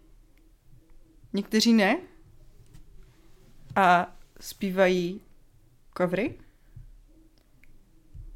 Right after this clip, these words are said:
Někteří mají dokonce tu drzost,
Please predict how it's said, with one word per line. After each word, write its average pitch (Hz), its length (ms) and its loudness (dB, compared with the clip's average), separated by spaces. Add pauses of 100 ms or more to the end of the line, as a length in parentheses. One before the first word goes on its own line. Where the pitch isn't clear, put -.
(420)
Někteří 233 840 2 (380)
mají 208 160 0
dokonce 214 360 -2
tu 226 120 -4
drzost, 220 640 -2